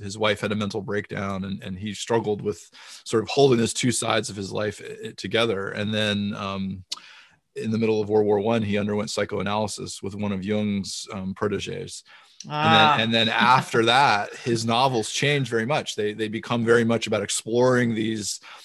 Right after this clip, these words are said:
Speaker 1: the Jungian archetypes, about exploring these ideas of Nietzsche. So if you read Damien or you read, um, Steppenwolf, uh, which came before Narcissus and Goldmund, or you read Narcissus and Goldmund, I mean, th-, th-, these themes are all there of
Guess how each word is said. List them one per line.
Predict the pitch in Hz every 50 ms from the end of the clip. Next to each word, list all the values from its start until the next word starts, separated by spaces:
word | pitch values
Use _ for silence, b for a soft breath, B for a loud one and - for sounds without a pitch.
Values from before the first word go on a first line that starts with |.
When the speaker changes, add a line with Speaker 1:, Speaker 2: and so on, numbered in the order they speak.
| B B B B _
Speaker 1:
the | 120 117 117
Jungian | 127 127 123 117 113 110 113
archetypes, | 151 160 160 165 151 139 160 147 143 139 127 107 - -
about | 104 101 98
exploring | 101 - - - - 123 123 123 123 123 117
these | 110 107 104 95 -
ideas | - 120 113 110 107 104 101 104
of | 101 104
Nietzsche. | 123 139 135 - - 131 127 123 120 117
So | - - 117
if | 110 - 120
you | 113
read | 110 117 120 -
Damien | 98 135 147 151 147 143 143 135 131 127 120
or | 117 110
you | 110 104 104 104
read, | 101 107 107 104 104 98 101
um, | 98 98 101 101 101 98 98
Steppenwolf, | 101 - - - 135 127 131 139 127 117 117 113 113 107 - - - B B B B B B B B -
uh, | 110 101 98 98 98 98
which | 107 110 110 -
came | - 110 107
before | 107 107 107 - - 117 113 113 110 107 107
Narcissus | 107 104 104 104 - 113 101 101 107
and | 104 101
Goldmund, | 101 101 101 98 104 101
or | 113 110
you | 107 104
read | 101 107 101
Narcissus | 104 101 98 - - 107 - - 101 101 - -
and | 101 98 98
Goldmund, | 107 110 110 101 101 98
I |
mean, | 98 110 107
th-, | 104 80 87 107
th-, | 104 -
these | 110 113 107 -
themes | - 123 117 113 113 110 95
are | 98 95
all | 98 98 104
there | 101 104 107 107 104 98 95
of | 95 92 -